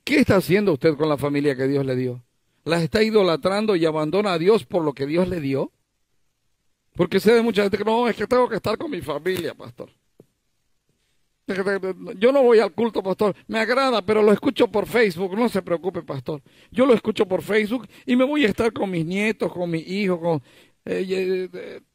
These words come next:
Hermano, piénselo.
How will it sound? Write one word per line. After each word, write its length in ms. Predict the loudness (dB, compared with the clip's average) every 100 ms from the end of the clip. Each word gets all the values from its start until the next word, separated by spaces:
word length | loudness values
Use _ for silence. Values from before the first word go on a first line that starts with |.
| _ _ -20 -20 -20 _ _ _ _ _ _
Hermano, 460 | -6 -2 0 -2 -4 -10 _ _ _ _ _ _ _ _
piénselo. 960 | -6 0 2 2 2 0 -2 -4 -8